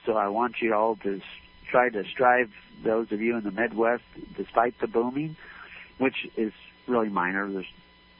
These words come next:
don't get in a panic. Yeah, there's earthquakes under the ground, and they are creating a booming noise through the clay, and people hear this boom and wonder where it's coming from. And yes, they heard those same noises before, uh,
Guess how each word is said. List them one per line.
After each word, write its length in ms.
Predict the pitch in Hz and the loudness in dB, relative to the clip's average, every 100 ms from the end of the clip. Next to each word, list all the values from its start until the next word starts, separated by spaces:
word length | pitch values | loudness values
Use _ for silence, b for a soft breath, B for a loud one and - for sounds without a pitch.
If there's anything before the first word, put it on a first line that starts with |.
| _ _ - - | _ _ -18 -6
don't 580 | 110 95 - - - - | -4 -4 -8 -16 -16 -2
get 160 | 117 | 0
in 140 | 107 110 | 0 -2
a 40 | |
panic. 440 | - 104 87 85 95 104 - | -2 -2 -2 -6 -10 -16 -8
Yeah, 300 | 101 90 101 | -4 -2 -2
there's 300 | 101 98 98 - - - - | -2 -2 -4 -10 -20 -20 -4
earthquakes 520 | 107 98 - 104 98 104 | -4 -2 -2 -2 -4 -6
under 200 | 104 110 | -4 -4
the 80 | |
ground, 420 | 104 101 92 95 101 | 0 0 0 -4 -4
and 160 | 90 | -6
they 160 | 95 95 | -4 -2
are 140 | 101 | -2
creating 400 | 95 107 107 110 | -2 -2 0 -2
a 40 | 101 | -4
booming 360 | 104 110 110 | -4 -4 -4
noise 320 | 107 110 113 104 | -4 -4 -4 -6
through 100 | 117 | -6
the 100 | 113 | -6
clay, 440 | - 110 104 95 113 | -2 -2 0 -2 -2
and 160 | 92 | -4
people 240 | 107 107 107 | -6 -4 -2
hear 160 | 110 | -2
this 180 | 107 101 95 | -2 -6 -2
boom 440 | 117 120 98 117 B B B B | -2 0 -4 -8 B B B B
and 100 | 95 | -2
wonder 200 | 110 110 | 0 2
where 160 | 107 107 | 2 0
it's 140 | 98 | -4
coming 400 | - 117 101 85 | -2 0 0 -6
from. 340 | 82 87 107 | -2 -2 0
And 160 | 113 90 | -2 -2
yes, 240 | 104 117 - - - - | 0 0 0 -10 -14 -6
they 140 | 107 | -2
heard 260 | 104 123 113 | 2 0 0
those 240 | 117 110 - | -2 -2 -4
same 220 | 113 113 | -4 -2
noises 460 | 107 113 110 101 95 95 - | 0 0 -2 -6 -10 -16 -10
before, 440 | 110 95 123 113 B B B B B - | -10 -2 2 2 B B B B B -8
uh, 460 | - 107 101 104 101 | -2 0 0 -2 -4